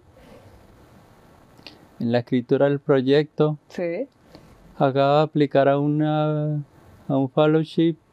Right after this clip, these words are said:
Speaker 2: Ajá.
Speaker 1: de la Festival Latino de Filadelfia. Esperemos que quede.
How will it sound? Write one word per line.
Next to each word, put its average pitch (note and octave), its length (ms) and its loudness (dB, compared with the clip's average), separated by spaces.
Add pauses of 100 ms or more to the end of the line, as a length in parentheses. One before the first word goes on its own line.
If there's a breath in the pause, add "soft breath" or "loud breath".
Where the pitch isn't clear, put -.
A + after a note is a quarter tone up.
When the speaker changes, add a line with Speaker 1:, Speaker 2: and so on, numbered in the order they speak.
(180)
Speaker 2:
Ajá. F3 420 -6
Speaker 1:
de C3 180 2
la C3 380 0
Festival C3+ 580 0
Latino D3+ 760 -2
de C#3 260 -2
Filadelfia. D3 880 0 (1400)
Esperemos C#3+ 440 -2
que D3 160 -2
quede. D#3 400 0